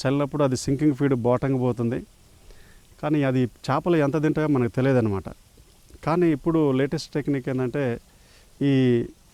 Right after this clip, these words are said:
ఫ్లోటింగ్ ఫీడ్, అంటే నీటిపైన తేలాడే, ఆ,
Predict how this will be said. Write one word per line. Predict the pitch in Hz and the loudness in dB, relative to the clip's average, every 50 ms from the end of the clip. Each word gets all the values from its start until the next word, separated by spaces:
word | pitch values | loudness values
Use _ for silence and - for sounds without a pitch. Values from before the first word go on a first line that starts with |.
| - - | -12 -4
ఫ్లోటింగ్ | - 160 170 175 190 175 165 | 0 2 2 4 4 2 0
ఫీడ్, | - - 123 107 90 - - - - - - - - | 0 -2 -4 -4 -6 -8 -16 -20 -20 -20 -18 -12 -8
అంటే | 143 143 135 156 143 131 127 - - - _ - _ _ - - 139 | -6 -4 0 0 0 0 -2 -4 -8 -14 _ -20 _ _ -12 -6 -2
నీటిపైన | 127 131 151 180 175 190 - - 160 151 143 160 175 | 0 4 4 4 4 2 0 0 0 2 2 0 -2
తేలాడే, | 170 - - 143 147 147 143 135 127 131 127 120 113 127 127 - _ - - - - - - - - - - - 131 | -2 -2 0 2 2 4 4 2 2 2 2 0 0 -2 -6 -12 _ -20 -20 -20 -20 -20 -20 -20 -20 -20 -14 -8 -4
ఆ, | 120 117 117 113 110 110 110 107 110 - | -2 -2 0 0 0 -2 -2 -4 -6 -8